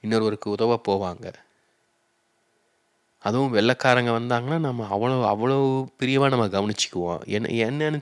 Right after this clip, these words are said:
தெரியல அது. நானும் யோசிச்சிருக்கேன். எனக்கும் அந்த இது எண்ணம் இருந்திருக்கு. அது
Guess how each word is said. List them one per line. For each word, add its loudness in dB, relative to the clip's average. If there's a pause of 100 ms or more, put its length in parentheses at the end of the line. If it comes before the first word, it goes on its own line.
தெரியல 0
அது. -4
நானும் -2
யோசிச்சிருக்கேன். -4
எனக்கும் 0
அந்த 2
இது 0
எண்ணம் -2
இருந்திருக்கு. -6 (1900)
அது 4